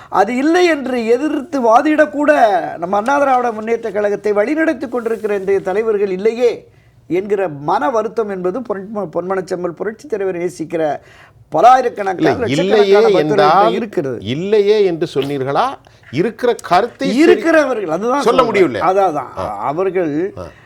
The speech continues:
Speaker 1: மரியாதைக்குரிய, ஆ, புரட்சித் தலைவர் எம் ஜி ஆர் அவர்கள் இந்த இயக்கத்தை தொடங்கி எந்த அளவிற்கு சிரமப்பட்டு, கஷ்டப்பட்டு, பல பதிவுகள்ல நம்ம
Speaker 2: கண்டிப்பா,
Speaker 1: சொல்லியிருக்கோம்.
Speaker 2: கண்டிப்பா,
Speaker 1: தொ-,
Speaker 2: கண்டிப்பா.
Speaker 1: ச-, சொத்துக்களை விற்றார்.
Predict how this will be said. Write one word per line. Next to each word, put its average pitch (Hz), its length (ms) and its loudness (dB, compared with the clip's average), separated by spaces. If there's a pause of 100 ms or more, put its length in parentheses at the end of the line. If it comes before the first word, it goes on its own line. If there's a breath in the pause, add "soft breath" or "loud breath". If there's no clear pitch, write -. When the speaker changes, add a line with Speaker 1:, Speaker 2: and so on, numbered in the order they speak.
(160 loud breath)
Speaker 1:
மரியாதைக்குரிய, 196 720 -2 (720)
ஆ, 127 560 -6 (440)
புரட்சித் 147 340 -8
தலைவர் 143 300 -4
எம் 147 200 -6
ஜி 214 180 -2
ஆர் 240 180 4
அவர்கள் 196 380 -4
இந்த 170 140 -6
இயக்கத்தை 208 580 -4
தொடங்கி 185 440 -6
எந்த 202 280 -4
அளவிற்கு 202 460 -4
சிரமப்பட்டு, 190 600 -8
கஷ்டப்பட்டு, 180 400 -8
பல 202 180 -2
பதிவுகள்ல 233 500 -4
நம்ம 170 220 -4
Speaker 2:
கண்டிப்பா, 165 140 -6
Speaker 1:
சொல்லியிருக்கோம். 139 300 0
Speaker 2:
கண்டிப்பா, 113 220 -6
Speaker 1:
தொ-, 165 40 -4
Speaker 2:
கண்டிப்பா. 170 380 -6
Speaker 1:
ச-, - 80 -6 (300 loud breath)
சொத்துக்களை 294 760 0
விற்றார். 156 400 -6